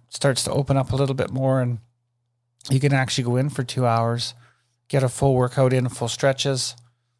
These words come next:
That kind of excites me. And, well, we're back to work tomorrow, and then, and the cycle starts all over again. So, unfortunately, this isn't a really exciting <laughs> podcast other than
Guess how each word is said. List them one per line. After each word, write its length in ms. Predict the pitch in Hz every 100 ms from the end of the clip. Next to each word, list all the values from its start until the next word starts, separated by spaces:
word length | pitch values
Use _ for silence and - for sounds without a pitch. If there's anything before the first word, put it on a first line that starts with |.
| _ _ -
That 140 | 131
kind 140 | 151
of 100 | 139
excites 420 | 123 - 123 117 139
me. 200 | 143 139 _ _ _ _ _ _ _ _ _ _ _ _ _ _ _ _ _ _ _
And, 440 | 202 208 214 208 151 - -
well, 300 | 196 214 202 196
we're 100 | 190
back 260 | 190 185
to 100 | -
work 240 | 185 190 -
tomorrow, 680 | 160 151 185 214 147 165 147 -
and 280 | 156 151 156
then, 440 | 160 160 160 156 -
and 360 | 156 156 156
the 80 | 156
cycle 840 | - - - - - 160 147 160 147
starts 400 | - 156 147 160
all 180 | 160
over 260 | 151 175 180
again. 440 | 123 120 117 117 -
So, 540 | - - 135 127 127 123 _ _ _ _ - - _ -
unfortunately, 480 | 170 202 190 190 180
this 120 | 165
isn't 180 | 175 165
a 40 |
really 220 | 165 156
exciting 400 | 147 - 151 139
<laughs> 0 |
podcast 640 | - 165 156 - 170 151
other 280 | 160 147 143
than 160 | 139